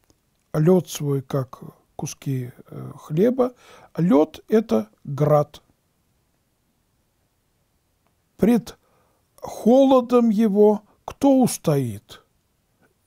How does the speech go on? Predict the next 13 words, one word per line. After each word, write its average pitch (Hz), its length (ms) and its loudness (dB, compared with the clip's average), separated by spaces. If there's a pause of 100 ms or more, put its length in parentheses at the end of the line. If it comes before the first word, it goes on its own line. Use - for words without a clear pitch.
(480)
На 160 80 -8
самом 277 280 -2
деле, 208 300 2
э, 151 600 -2
снег, 190 760 -2 (640)
град, 175 760 2 (720)
э, 147 400 -4 (600)
холод — 226 800 2 (380)
это 214 220 -4
необычное 262 720 0
явление 139 880 -4
для, 131 800 -12 (720)
э, 127 280 -14